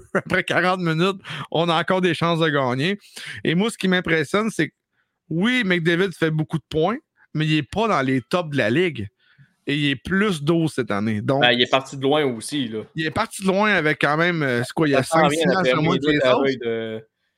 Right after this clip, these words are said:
Speaker 1: Mais, mais, non, mais c'est, c'est, ce qui me surprend quand je le regarde jouer, c'est qu'il est bon défensivement.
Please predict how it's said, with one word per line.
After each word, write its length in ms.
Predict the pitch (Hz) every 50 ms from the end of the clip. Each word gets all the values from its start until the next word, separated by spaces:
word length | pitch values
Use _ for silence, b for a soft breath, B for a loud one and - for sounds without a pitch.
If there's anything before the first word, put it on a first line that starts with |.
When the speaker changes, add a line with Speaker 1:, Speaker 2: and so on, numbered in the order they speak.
| _ _ -
Speaker 1:
Mais, 300 | 147 160 170 175 - - _ _ _
mais, 260 | - 151 156 151 151 - 135
non, 220 | 160 185 226 294 269
mais 120 | 190 156
c'est, 220 | - - - 151 127
c'est, 240 | - - 170 165 -
ce 140 | - 147 - -
qui 100 | - 214
me 80 | 208
surprend 380 | - - 202 156 - - 233 269 233
quand 180 | 220 190 180
je 80 | 165 165
le 100 | 175 156
regarde 360 | 156 143 151 185 180 180 175
jouer, 240 | 156 170 202 240 269
c'est 160 | - - 160
qu'il 180 | - - 156 143
est 80 | 147 147
bon 300 | 151 180 202 214 220 180
défensivement. 880 | 139 127 160 165 - 185 202 202 175 - 180 165 131 117 135 165